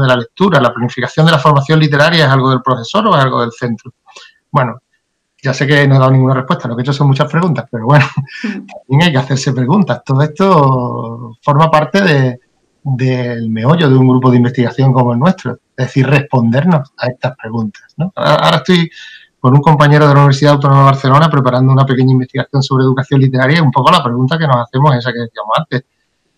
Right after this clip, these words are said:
Speaker 1: ¿Basta con proponer ambientes lectores o hay que hacer algo más? Hay que acompañar. ¿El profe qué función tiene?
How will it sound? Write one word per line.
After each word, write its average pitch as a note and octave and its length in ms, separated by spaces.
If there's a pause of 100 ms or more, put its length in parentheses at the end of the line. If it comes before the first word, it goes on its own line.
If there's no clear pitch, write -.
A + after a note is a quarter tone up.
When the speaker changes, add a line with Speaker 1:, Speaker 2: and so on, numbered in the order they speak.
Speaker 1:
¿Basta D3+ 580
con G3 320
proponer E3+ 440
ambientes E3+ 360
lectores G3 480 (220)
o A#2 400 (180)
hay A2 180
que F3 100
hacer E3+ 200
algo E3 200
más? - 160 (840)
Hay C#3+ 120
que F3+ 100
acompañar. C#3 540
¿El A2 100
profe E3+ 320
qué A3+ 80
función C#3 400
tiene? - 360